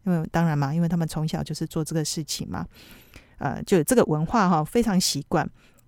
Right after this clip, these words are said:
讲到泡汤这件事情，呃，日本，呃，一般来讲，呃，即便小女孩也会跟爸爸一起，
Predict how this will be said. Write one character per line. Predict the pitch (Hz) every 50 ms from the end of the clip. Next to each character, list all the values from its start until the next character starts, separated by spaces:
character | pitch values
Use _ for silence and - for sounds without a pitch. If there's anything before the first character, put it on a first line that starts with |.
| _ _ _ _ _ _ _ - - -
讲 | - 170 175
到 | 190 208
泡 | - 233 220
汤 | 202 - 214 196 196 196 214 - - - - - - - - -
这 | - 233
件 | 220 220 214
事 | - 233 214
情， | - - 156 160 165 - - - - - - - -
呃， | - 202 196 196 196 196 190 190 190 185 196
日 | 202 262 311
本， | 240 - 147 - - - - _ _ _ _ _ _ - _ _ _ _ _ _ - _ _
呃， | - 180 170 165 165 -
一 | 233
般 | - 247 240
来 | 214 185 190
讲， | - - 165 - - - - - _ _ _ _ -
呃， | 185 170 160 - - - - - - 50 - - -
即 | - 196
便 | 196 240 226 220 208 - - _ -
小 | - - 185 202
女 | 220 196 175
孩 | 151 175 165 151 156 175 - _ -
也 | 202 165
会 | 247 233
跟 | 220 208
爸 | 214 214 196
爸 | - 170 165
一 | 185 180
起， | - - - - 165 147 143 143